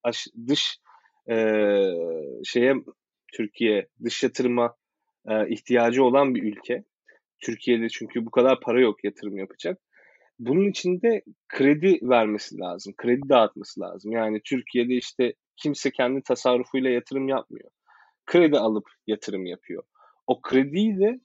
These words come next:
dediğim gibi buradaki bankalar Türkiye'deki tasarruf sahiplerinden almıyor. Yani tasarruf sahiplerinin mevduatı o kredi ihtiyacını karşılamıyor. Gidiyor bizim bankalarımız sendikasyon kredileriyle, değişik, e,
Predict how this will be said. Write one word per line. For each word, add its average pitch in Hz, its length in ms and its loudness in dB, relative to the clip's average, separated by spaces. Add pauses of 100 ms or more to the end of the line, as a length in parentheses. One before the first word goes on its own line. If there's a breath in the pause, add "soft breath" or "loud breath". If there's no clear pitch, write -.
dediğim 151 340 4
gibi 104 260 0
buradaki 139 500 0
bankalar 170 640 2 (640)
Türkiye'deki 180 600 0
tasarruf 160 480 0
sahiplerinden 147 920 2
almıyor. 131 420 0
Yani 120 200 -2
tasarruf 139 440 -4
sahiplerinin 143 640 0
mevduatı 147 800 0 (240)
o 135 120 -4
kredi 156 280 0
ihtiyacını 151 540 -2
karşılamıyor. 123 640 -2
Gidiyor 165 400 2
bizim 123 260 -2
bankalarımız 165 720 -2 (380 soft breath)
sendikasyon 196 760 0
kredileriyle, 107 760 -2 (220)
değişik, 160 320 2
e, - 340 -12